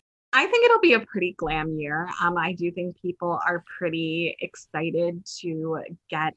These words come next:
out. I mean, we'll see how this ceremony is going. I mean, it's gonna have hosts this year. It was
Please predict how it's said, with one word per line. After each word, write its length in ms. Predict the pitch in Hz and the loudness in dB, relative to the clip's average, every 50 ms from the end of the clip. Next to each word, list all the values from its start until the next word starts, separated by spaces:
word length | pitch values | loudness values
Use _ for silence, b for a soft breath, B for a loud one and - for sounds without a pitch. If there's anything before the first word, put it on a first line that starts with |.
| - | -4
out. 360 | - 160 147 156 165 190 226 226 | -4 -2 0 0 0 -2 -2 -4
I 160 | - 190 190 | -6 -12 -10
mean, 260 | 175 175 165 170 - _ _ _ _ _ _ _ _ - 190 | -8 -8 -8 -10 -12 _ _ _ _ _ _ _ _ -12 -8
we'll 160 | 185 185 185 | -6 -6 -6
see 340 | 185 _ - 175 175 175 175 | -6 _ -8 -6 -4 -4 -4
how 280 | 175 180 175 160 160 | -4 -4 -4 -4 -4
this 240 | 165 165 170 170 - | -4 -6 -8 -8 -10
ceremony 800 | - - 160 156 160 156 160 170 170 170 170 170 170 165 135 101 | -10 -8 -6 -6 -6 -4 -4 -6 -4 -4 -4 -6 -6 -6 -6 -4
is 240 | 143 170 170 170 _ - | -4 -4 -6 -6 _ -8
going. 420 | - 139 139 143 147 160 175 180 | -6 -4 -4 -4 -4 -6 -4 -4
I 140 | 175 165 160 | -4 -6 -6
mean, 260 | 160 156 156 156 151 151 | -6 -6 -8 -8 -8 -10
it's 280 | 143 - _ _ _ | -12 -14 _ _ _
gonna 180 | - 180 175 180 | -6 -4 -4 0
have 200 | 202 180 175 175 - - | 0 0 0 -2 -4 -8
hosts 300 | 160 151 160 - - - | -6 -6 -6 -8 -8 -6
this 240 | 170 175 - - | -6 -6 -6 -4
year. 240 | 180 175 165 165 175 | -4 -2 0 0 0
It 20 | 170 | -2
was 160 | 165 170 | -4 -6